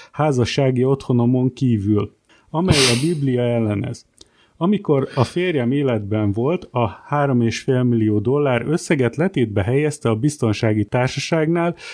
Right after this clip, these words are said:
itt ebben az országban. Jelenleg az alap továbbra is itt a biztonsági társaságnál működik.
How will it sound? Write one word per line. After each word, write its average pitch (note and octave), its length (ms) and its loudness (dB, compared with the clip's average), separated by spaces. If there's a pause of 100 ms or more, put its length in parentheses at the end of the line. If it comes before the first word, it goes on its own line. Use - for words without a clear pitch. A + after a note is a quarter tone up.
(160)
itt F#3+ 300 -2
ebben C#3+ 320 2
az C3+ 140 2
országban. G#2 720 2 (380)
Jelenleg D#3+ 580 0
az C#3+ 180 -2
alap D#3+ 260 0
továbbra D#3 440 0
is A2+ 180 0
itt C3+ 180 0
a C3 60 2
biztonsági A#2+ 680 0
társaságnál A2+ 840 0
működik. G#2+ 600 -2